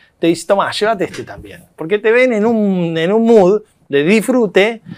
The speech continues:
que la gente te trata distinto. Y eso no sabía que me iba a pasar y me está, me ha pasado bastante en los viajes.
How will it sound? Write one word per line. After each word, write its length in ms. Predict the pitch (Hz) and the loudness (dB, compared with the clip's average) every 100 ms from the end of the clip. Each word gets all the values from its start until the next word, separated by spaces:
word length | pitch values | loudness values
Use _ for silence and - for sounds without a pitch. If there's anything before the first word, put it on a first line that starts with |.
| _ | _
que 100 | 160 | -2
la 100 | 156 | -2
gente 280 | - 226 208 | -2 -4 -4
te 140 | 165 | -6
trata 240 | 160 180 160 | -2 -2 -2
distinto. 520 | 135 - 143 117 120 | -6 -8 -8 -6 -6
Y 140 | 139 | -2
eso 240 | 196 202 214 | -2 -2 -4
no 140 | 202 | -2
sabía 320 | 190 170 160 120 | 0 0 0 -4
que 60 | |
me 80 | 123 | -8
iba 100 | 123 | -8
a 40 | |
pasar 280 | 120 117 175 | -8 -6 -6
y 80 | 170 | -6
me 80 | 120 | -8
está, 220 | 135 131 | -8 -8
me 100 | 127 | -8
ha 60 | 123 | -6
pasado 360 | 139 147 143 | -2 -2 -2
bastante 340 | 117 - 135 120 | -4 -6 -10 -8
en 60 | |
los 100 | 107 | -14
viajes. 320 | 110 95 120 | -14 -18 -20